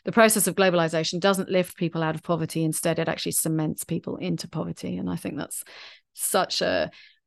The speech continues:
powerful thing to understand. And this is just, I was so shocked when I first read that,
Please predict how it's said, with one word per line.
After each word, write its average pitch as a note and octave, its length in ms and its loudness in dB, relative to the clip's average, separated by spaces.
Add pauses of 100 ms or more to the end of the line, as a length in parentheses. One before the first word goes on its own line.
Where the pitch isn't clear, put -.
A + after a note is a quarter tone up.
(140)
powerful F3 440 2
thing E3 260 0
to D#3 120 -2
understand. D#3+ 640 2
And D#3+ 260 -2
this E3 180 -4
is - 380 -4 (360)
just, E3+ 200 -2
I E3+ 40 4
was E3 120 0
so G3 460 6
shocked - 440 0
when D#3+ 120 -6
I D#3+ 40 -4
first E3+ 480 -4 (400)
read G3 360 4
that, B1+ 260 -2